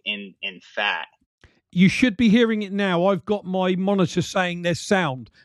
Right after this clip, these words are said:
Speaker 2: so I'd need to know.
Speaker 1: And then the part where it goes from the bottom of the S to the top of the S, that is, time-wise, is a very short period in, like, the total S. Um,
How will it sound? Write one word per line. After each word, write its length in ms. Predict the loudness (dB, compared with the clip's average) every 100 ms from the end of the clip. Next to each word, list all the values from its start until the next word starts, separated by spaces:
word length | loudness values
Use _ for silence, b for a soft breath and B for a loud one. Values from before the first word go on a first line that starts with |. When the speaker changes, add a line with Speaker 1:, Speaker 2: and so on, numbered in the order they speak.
| _
Speaker 2:
so 180 | 2
I'd 140 | 2 4
need 320 | 4 4 2
to 120 | 2
know. 280 | 4 4 2 0 _ _ -8
Speaker 1:
And 220 | -6 -2
then 280 | -4 -4 -8
the 140 | -6 -6
part 320 | 0 0 0
where 180 | -2 -2
it 140 | -2
goes 260 | -4 -4 -4
from 160 | -8
the 80 | -8
bottom 420 | -6 -4 -2 -4
of 60 | -4
the 140 | -2
S 220 | -2 -4
to 120 | -16 -10
the 60 |
top 240 | -6 -6 -4
of 40 |
the 140 | 2
S, 240 | 2 2 -4 _ _ _ _ -4
that 280 | 4 4 4
is, 280 | 0 -2 -14 _ _
time-wise, 680 | -2 2 2 2 2 0 -2
is 160 | -8
a 60 | -10
very 380 | -2 0 0 -2
short 460 | -6 -4 -6 -6
period 560 | -8 -4 -2 0 -2 -4 -8
in, 180 | -8 -8
like, 200 | -10 -12
the 80 |
total 400 | -12 -6 -4 -6 -8
S. 400 | -10 -10 -14 -16 _ _ _ _ _ -4
Um, 540 | -2 0 -4 -8 -16